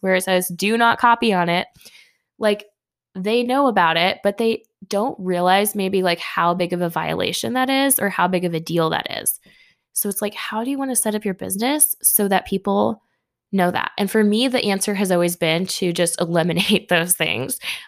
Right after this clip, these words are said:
Like, eliminate as many opportunities as you can for people to ad-, take advantage of you. Like, people don't have the option to get their images and then decide not to pay their invoice if you don't give them their images. Examples like that,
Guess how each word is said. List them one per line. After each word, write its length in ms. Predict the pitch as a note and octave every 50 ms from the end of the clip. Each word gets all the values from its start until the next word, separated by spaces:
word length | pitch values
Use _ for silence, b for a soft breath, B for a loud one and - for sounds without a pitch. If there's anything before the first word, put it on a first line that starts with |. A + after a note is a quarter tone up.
| B B
Like, 140 | - F#3+ - -
eliminate 500 | F#3+ F#3+ G#3+ A3 A#3 B3 B3+ B3+ - -
as 160 | A3 G3+ G3
many 420 | F#3+ F#3+ F#3+ F#3 F#3 G3+ G#3 G#3+
opportunities 760 | - F#3 F3 F3 - F3+ - - F3 F3 F3 F3+ F#3+ F#3+ F#3+
as 160 | F#3+ F3+ E3+ F3+
you 80 | F3+
can 340 | - - E3+ D#3+ E3 F#3 G#3+
for 160 | G#3 - F#3
people 340 | - - F#3 F3+ - F3+ E3+
to 200 | - - - E3+
ad-, 160 | E3 F#3+ _
take 180 | - - F3 F3
advantage 360 | E3+ F3+ - - - - -
of 100 | G#3 G#3
you. 120 | - - - - - _ _ _
Like, 240 | - F#3+ F#3 F3 - B B B B B B B B B B _ _ _ _ _ _ _ -
people 240 | - A3 A3 C4 A#3+
don't 140 | B3+ A#3
have 160 | A3+ A#3 A3+ G#3+
the 120 | A#3 -
option 500 | - F3+ F3+ F3 - - G#3+ G#3+ A3+ A#3
to 580 | A3 - - G#3 F#3+ F#3 F3+ F3 F3 F3 F3 F3 b b b b b _ - F#3+
get 200 | F3+ F#3 F#3 F#3
their 140 | G3 F#3+ -
images 580 | - - F3+ F3+ F3+ G3+ G3+ G3+ G3+ G#3 G3+ - - -
and 140 | - F3+ F3+
then 300 | F3 F3 F3 F3 F3 F3
decide 460 | F#3 F3+ F3+ - - F3+ F3 F3 F3
not 180 | F#3 F3 E3+ -
to 60 | F#3
pay 160 | - - F3
their 120 | E3+ E3+ D#3
invoice 600 | - E3 E3 F3 G#3 - A#3 B3+ C4 - - - _ _ _ -
if 180 | G#3 G#3 G3 -
you 80 | G3+
don't 160 | F#3 F3+ F3
give 160 | - E3+ E3 F3+
them 120 | E3+ D#3+
their 120 | - -
images. 600 | - G#2 - - - - - - - - - - - _ _ _
Examples 540 | - G#3 G3 F#3 G3 F#3 F#3 - F3 E3+ -
like 140 | D#3 - -
that, 240 | - - - -